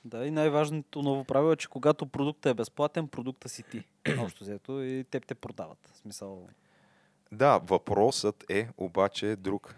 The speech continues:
Speaker 2: че, а, това нещо може да бъде използвано в тяхна защита, но освен когато ти сам не си подкопаваш в общи линии тази защита с, а, действията си, като, например,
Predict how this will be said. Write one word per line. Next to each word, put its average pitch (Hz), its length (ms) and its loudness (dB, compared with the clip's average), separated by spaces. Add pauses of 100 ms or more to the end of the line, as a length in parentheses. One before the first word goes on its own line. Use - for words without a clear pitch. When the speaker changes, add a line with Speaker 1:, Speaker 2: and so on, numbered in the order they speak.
(140)
Speaker 2:
че, 82 560 -4 (200)
а, 82 440 -4 (1300)
това 104 180 2
нещо 113 340 -4
може 104 520 -2
да 104 100 2
бъде 101 300 2
използвано 95 640 -2
в - 60 -14
тяхна 95 320 -2
защита, 87 580 -2 (840)
но 107 680 0 (1120)
освен 104 420 0
когато 101 380 0
ти 107 140 -10
сам 104 240 -2
не 98 60 -6
си 98 520 -6 (300)
подкопаваш 92 720 2
в - 40 -8
общи 85 280 -8
линии 82 220 -10
тази 78 240 -4
защита 90 640 -4
с, - 420 -8
а, 98 120 0
действията 95 460 -6
си, - 120 -12
като, 90 420 -6 (480)
например, 107 480 -4